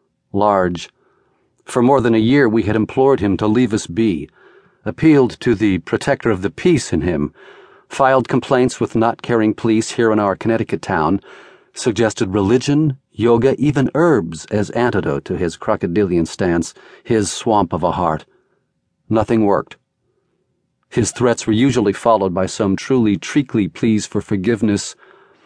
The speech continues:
a smattering of "I'm sorries" all in a row. Regret is an acid. It pecked at his innards.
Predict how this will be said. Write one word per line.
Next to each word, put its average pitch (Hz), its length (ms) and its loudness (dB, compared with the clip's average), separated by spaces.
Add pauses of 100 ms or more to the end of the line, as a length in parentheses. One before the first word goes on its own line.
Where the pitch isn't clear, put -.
(140)
a 110 80 -4
smattering 113 560 0
of 107 300 -2
"I'm 123 240 0
sorries" 120 800 0
all 104 200 0
in 101 60 0
a 101 80 0
row. 104 420 2 (1000)
Regret 143 600 0
is 131 320 0
an 107 220 0
acid. 98 560 -4
It - 220 -4
pecked - 320 -6
at 101 140 -6
his 101 180 -2
innards. 71 400 -4